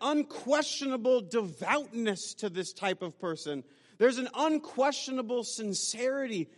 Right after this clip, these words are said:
to this person. There's an unquestionable integrity to this person in their manner of life,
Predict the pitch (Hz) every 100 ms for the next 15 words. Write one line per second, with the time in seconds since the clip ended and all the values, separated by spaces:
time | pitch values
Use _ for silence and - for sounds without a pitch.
0 | - - 208 196 - - 196 156 - 131
1 | - _ _ _ - 247 262 262 233 294
2 | 294 - 262 269 - 269 254 240 233 -
3 | 202 - 262 240 - - 285 277 262 226
4 | 180 156 151 - - 165 - 135 113 _
5 | _ _ _ _ _ - 254 277 254 240
6 | 208 226 269 269 254 196 214 233 233 -
7 | -